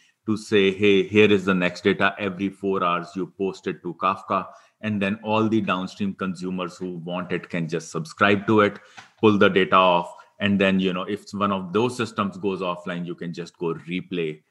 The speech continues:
from the Kafka commit log and rebuild the thing that you wanted to build, right? And, and Kafka has become so central. For example, for our own metadata system, right? The backbone of that is Kafka.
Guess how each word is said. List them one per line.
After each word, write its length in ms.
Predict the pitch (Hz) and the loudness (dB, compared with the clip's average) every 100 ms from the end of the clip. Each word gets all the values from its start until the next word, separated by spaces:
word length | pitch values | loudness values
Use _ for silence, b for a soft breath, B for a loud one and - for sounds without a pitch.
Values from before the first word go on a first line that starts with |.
| B _ _ | B _ _
from 300 | 104 92 85 | -8 -8 -6
the 180 | 82 80 - | -6 -6 -2
Kafka 400 | 85 - 90 87 | -2 -2 -10 -4
commit 320 | 95 117 110 | -4 -2 0
log 280 | 104 90 95 | 0 0 -2
and 220 | 95 87 85 | -8 -8 -4
rebuild 460 | 98 87 85 80 - _ | -4 -2 -6 -8 -16 _
the 160 | 90 90 | -8 -6
thing 260 | 98 90 | -4 -4
that 180 | 82 80 | -4 -4
you 80 | 85 | -6
wanted 360 | 82 78 80 | -6 -6 -8
to 80 | 82 | -10
build, 340 | 78 73 73 - | -10 -10 -10 -6
right? 260 | 82 95 - | -6 -6 -6
And, 160 | 107 | -6
and 220 | 110 107 110 | -4 -4 2
Kafka 320 | 117 - 123 | 2 4 0
has 100 | 98 | 0
become 280 | 98 104 95 | -2 -2 -2
so 180 | 104 | -4
central. 320 | 98 98 98 92 | -4 -4 -4 0
For 200 | 139 139 | 2 2
example, 300 | 127 113 120 | 0 -2 -2
for 240 | 120 - | -2 2
our 240 | 107 120 | 4 4
own 220 | 113 127 98 | 4 2 2
metadata 520 | 92 98 92 82 80 | 2 2 0 -2 -8
system, 400 | 78 78 - 76 | -10 -14 -14 -10
right? 300 | 80 98 - b b b _ | -6 -6 -8 b b b _
The 100 | 98 | -6
backbone 600 | 85 85 98 - 127 143 | -4 -2 -2 0 -2 0
of 160 | 143 - | 0 2
that 260 | 127 123 - | 0 0 -4
is 160 | 104 - | -8 -2
Kafka. 420 | 82 78 - | -2 -2 -10